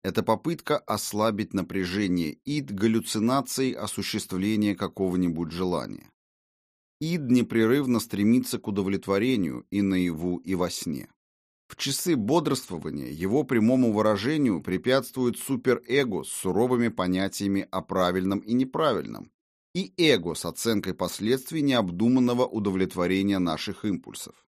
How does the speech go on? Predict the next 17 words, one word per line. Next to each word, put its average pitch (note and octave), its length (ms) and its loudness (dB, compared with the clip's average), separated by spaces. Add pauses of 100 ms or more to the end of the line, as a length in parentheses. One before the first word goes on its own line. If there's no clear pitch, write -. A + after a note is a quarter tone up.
(1000)
Во G2+ 180 0
сне E3 400 -2
давление G#2+ 760 2
эго A2+ 380 -2
ослабевает, A2+ 1000 -2 (100)
и G#2+ 80 0
принцип A2+ 560 0
реальности, B2 760 -2
с - 120 -12
помощью G2+ 420 -2
которого F#2+ 600 0
эго F#2 280 0
пытается F#2 540 -2
управлять, F2+ 760 -2
утрачивает A2+ 680 -2
свою F#2+ 340 -4
силу. - 440 -12